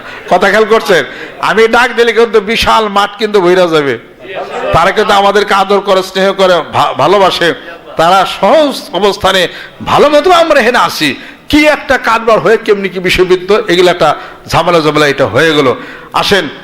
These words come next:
বিভিন্ন দলের বন্ধুরা যারা আছেন, যারা অনেকে বিভিন্ন দল টল করেন, ও-, ওই দলের সাথে সম্প্রীতি রাইখা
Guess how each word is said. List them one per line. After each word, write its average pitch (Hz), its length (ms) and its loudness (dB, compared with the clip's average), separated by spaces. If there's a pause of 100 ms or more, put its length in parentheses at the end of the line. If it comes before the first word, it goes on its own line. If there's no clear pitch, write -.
(120)
বিভিন্ন 196 320 0
দলের 190 240 2
বন্ধুরা 190 460 2
যারা 180 240 2
আছেন, 165 420 2 (340)
যারা 170 200 2
অনেকে 180 380 2
বিভিন্ন 180 340 2
দল 175 320 2
টল 185 120 4
করেন, 175 320 0 (340)
ও-, 147 140 2 (160)
ওই 170 180 4
দলের 190 280 2
সাথে 180 280 -4
সম্প্রীতি 180 580 -2
রাইখা 151 460 0